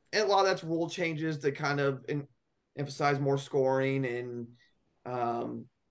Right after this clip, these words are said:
and then there's clock rules if you're up by a certain, I mean, obviously, um, if you're up by over thirty and all that lovely jazz. Ha-, spe-, let's start defensively. How defensively have you evolved from your time at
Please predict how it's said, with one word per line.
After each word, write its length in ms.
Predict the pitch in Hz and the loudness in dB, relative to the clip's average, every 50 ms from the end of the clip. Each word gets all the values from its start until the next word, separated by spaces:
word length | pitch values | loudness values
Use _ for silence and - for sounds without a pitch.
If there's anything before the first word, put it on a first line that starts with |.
| _ _ _ _ _ _ _ _ - | _ _ _ _ _ _ _ _ -6
and 100 | 131 131 | -4 -4
then 120 | 131 127 | -2 0
there's 300 | 123 127 131 127 123 120 | 2 2 2 2 0 -4
clock 420 | - - - - 160 143 143 139 143 | -12 -12 -4 0 2 2 2 0 0
rules 380 | 143 139 135 135 135 135 127 | 2 4 4 6 4 4 2
if 100 | 131 135 | -2 -4
you're 160 | 135 131 90 127 | -4 -2 -2 -2
up 100 | 127 117 | 0 0
by 140 | 127 123 | 0 -2
a 20 | 120 | -2
certain, 400 | - - 123 - - - - 127 | -2 -4 -8 -8 -8 -8 -8 -6
I 40 | 120 | -4
mean, 180 | 120 117 123 | -4 -4 -4
obviously, 720 | - 123 120 117 120 120 - 127 123 120 117 117 113 - - - - | -4 -4 -2 -2 -4 -4 -2 -2 0 0 0 0 -2 -6 -10 -10 -8
um, 440 | 123 120 117 117 117 117 113 113 - _ _ _ | -6 -4 -4 -4 -4 -6 -8 -12 -14 _ _ _
if 80 | - - | -6 -4
you're 80 | 135 | -4
up 80 | 123 123 | -2 0
by 100 | 120 120 | 0 0
over 160 | 123 120 120 | 0 -2 -4
thirty 320 | 120 - 123 120 120 120 | -4 -2 0 0 2 0
and 80 | 120 117 | 0 -2
all 120 | 117 117 | -2 -2
that 180 | 117 117 - - | -2 -2 -2 -2
lovely 160 | 110 117 120 | -2 -4 -4
jazz. 420 | 113 - 120 117 113 113 110 113 - _ _ _ _ _ _ - | -4 -2 -2 -2 -2 -2 -4 -6 -10 _ _ _ _ _ _ -10
Ha-, 80 | 190 175 | -10 -10
spe-, 340 | - - - 220 233 202 214 | -10 -6 0 0 2 2 2
let's 140 | 214 208 | 0 0
start 280 | - 214 185 165 135 - 143 | 0 2 2 2 2 0 -2
defensively. 480 | 151 151 147 165 147 135 135 135 131 | -2 -2 0 -2 -6 -4 -2 -2 -2
How 320 | 135 135 160 190 214 233 233 | 0 0 0 2 2 2 0
defensively 640 | 226 185 170 143 147 175 170 165 170 151 147 143 131 | 0 -4 -4 -2 -2 -4 -4 -4 -6 -2 0 0 0
have 220 | 135 139 127 120 | 2 0 -2 -2
you 160 | 127 151 151 143 | 0 0 2 2
evolved 720 | 135 135 131 131 131 135 131 127 127 123 123 120 120 - _ _ _ _ _ _ _ _ _ - | 2 2 4 4 6 6 6 6 6 4 2 -2 -8 -18 _ _ _ _ _ _ _ _ _ -6
from 140 | 143 139 135 | -4 -2 -2
your 80 | 127 | -2
time 420 | 120 - - 143 135 135 135 127 131 | -4 -4 -4 -2 0 0 0 0 0
at 220 | 117 110 - - | -2 -4 -6 -8